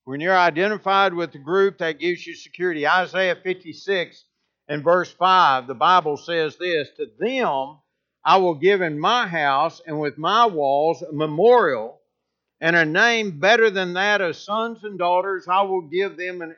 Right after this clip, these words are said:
everlasting name that will not be cut off." Later on in Isaiah, I think it's sixty-two and verse two,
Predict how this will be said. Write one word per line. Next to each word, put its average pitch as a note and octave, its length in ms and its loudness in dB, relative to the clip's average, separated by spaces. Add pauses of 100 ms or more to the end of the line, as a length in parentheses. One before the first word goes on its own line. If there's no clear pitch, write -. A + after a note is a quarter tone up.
everlasting G3 800 -4
name F3 380 -6
that D#3 180 -6
will B2+ 120 -12
not D3+ 340 -10
be D3+ 140 -10
cut D#3 300 -8
off." A#2+ 260 -6 (1800)
Later D#3 260 0
on E3+ 220 0
in B2+ 60 -8
Isaiah, D3 540 0
I C#3 60 0
think D#3 240 -10
it's C#3 180 -18
sixty-two D3 800 -12 (640)
and A#2+ 120 -18
verse D#3+ 280 -8
two, B2+ 400 -10